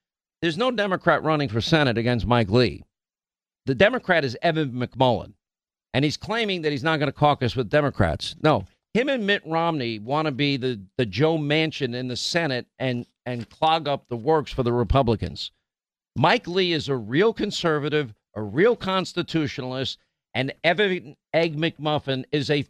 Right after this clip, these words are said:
phony. And he's being bought and paid for by the Democrats,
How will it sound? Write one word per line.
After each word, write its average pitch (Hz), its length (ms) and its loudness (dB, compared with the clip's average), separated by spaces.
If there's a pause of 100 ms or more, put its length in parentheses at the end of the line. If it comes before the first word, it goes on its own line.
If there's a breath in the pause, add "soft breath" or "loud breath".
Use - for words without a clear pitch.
phony. 165 460 0 (520)
And 135 100 2
he's 131 140 -2
being 131 300 -4 (140)
bought 180 280 4
and 208 140 -8
paid 180 340 0
for 175 260 0
by 139 340 0
the 214 140 0
Democrats, 147 920 0